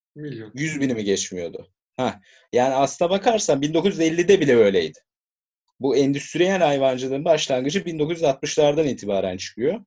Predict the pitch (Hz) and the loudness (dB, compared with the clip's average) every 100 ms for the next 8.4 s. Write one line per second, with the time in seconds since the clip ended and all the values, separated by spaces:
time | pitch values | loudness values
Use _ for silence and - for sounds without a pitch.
0 | _ 110 104 101 95 95 _ _ _ 135 | _ -4 -2 -4 -6 -10 _ _ _ -10
1 | 120 - - - - - 131 135 131 127 | -10 -14 -20 -20 -10 -6 -4 -4 -2 -2
2 | 139 139 123 120 - 127 - 127 110 120 | 0 -2 -4 -6 -6 -8 -2 0 0 -2
3 | 113 117 110 127 110 - 107 107 107 117 | -2 0 0 -2 -6 -6 -4 -2 -2 -4
4 | 113 117 120 120 120 127 127 120 107 107 | -4 -2 0 0 2 2 2 0 2 0
5 | 107 110 107 131 - _ _ _ - 123 | 0 -2 -4 -8 -12 _ _ _ -4 -2
6 | 123 120 127 120 113 110 107 104 127 147 | 0 4 4 4 0 0 -2 0 -2 -2
7 | - 123 123 117 110 113 104 110 107 - | -4 -4 -4 -4 -8 -8 -8 -8 -8 -10
8 | 123 117 123 113 | -8 -2 -2 -4